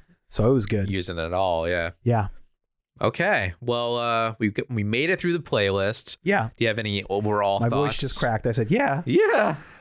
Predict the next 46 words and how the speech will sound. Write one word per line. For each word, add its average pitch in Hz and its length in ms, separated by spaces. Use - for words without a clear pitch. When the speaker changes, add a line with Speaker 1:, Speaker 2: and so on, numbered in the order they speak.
Speaker 1:
Uh, 151 160
I 165 140
do 208 220
have 170 160
overall 120 360
Speaker 2:
Okay. 107 100
Speaker 1:
thoughts. 113 400
Um, 123 480
I 139 80
think 208 220
the 277 60
production, 147 600
we 131 80
didn't 156 140
get 151 120
to - 100
this 135 140
individually, 120 400
but 107 220
Speaker 2:
Yes. - 360
Speaker 1:
thought 170 160
the 226 60
production 147 440
was 110 140
really 135 380
well 117 240
done. 104 360
Speaker 2:
Agreed. 90 480
Speaker 1:
Uh, 113 200
everything 175 360
down 139 240
from 123 160
just 107 240
the 98 80
lighting. 165 580
Speaker 2:
Yep. 95 240
Speaker 1:
Um, 110 360
the 101 120
quality 139 640
of 110 440
the 110 440
produ-, - 340
like, 117 300
the 107 160
actual 113 440
visual 120 600